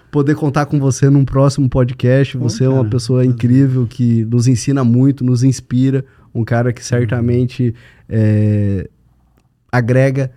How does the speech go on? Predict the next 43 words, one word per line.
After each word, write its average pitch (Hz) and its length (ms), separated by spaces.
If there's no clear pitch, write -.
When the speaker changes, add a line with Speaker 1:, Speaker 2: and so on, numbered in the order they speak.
Speaker 1:
na 120 120
vida 120 260
de 117 120
tantas 160 480
pessoas 123 680
e 117 320
tô 131 100
muito 156 280
feliz, 165 480
né? 143 220
Nosso 143 240
primeiro 147 360
podcast, 151 720
começando 151 600
com 170 160
o 160 40
cara. 165 580
Speaker 2:
Com - 120
o - 60
pé 147 140
direito. 139 640
Speaker 1:
<laughs> - 40
É 160 260
muito 156 440
bom. 143 420
Você 143 300
que 170 100
nos 156 160
acompanha 151 640
aí, 143 460
é 135 80
um 143 100
grande 165 420
prazer 147 440
ter 147 100
você, 135 560
né? 131 300
Esse 135 200
é 143 40
o 135 40
primeiro 151 600
de 131 140
muitos 151 840